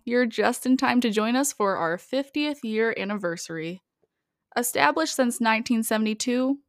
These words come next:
we've had plenty of time to narrow down and perfect camping just for you. And the improvements never stop. After all,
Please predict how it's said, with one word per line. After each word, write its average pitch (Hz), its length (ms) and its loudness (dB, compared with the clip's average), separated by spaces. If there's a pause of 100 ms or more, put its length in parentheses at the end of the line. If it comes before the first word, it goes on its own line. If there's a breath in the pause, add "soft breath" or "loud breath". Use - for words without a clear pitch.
(100)
we've 277 220 0
had 294 320 2
plenty 269 380 2
of 269 120 0
time 226 280 2
to 220 100 -4
narrow 214 300 0
down 180 320 -4
and 196 180 -6
perfect 226 480 -2
camping 170 500 -6 (440)
just 190 400 0
for 190 160 0
you. 180 340 -2 (920)
And 254 180 6
the 247 80 4
improvements 302 720 0 (120)
never 208 500 2
stop. - 540 2 (500)
After 269 360 4
all, 214 360 4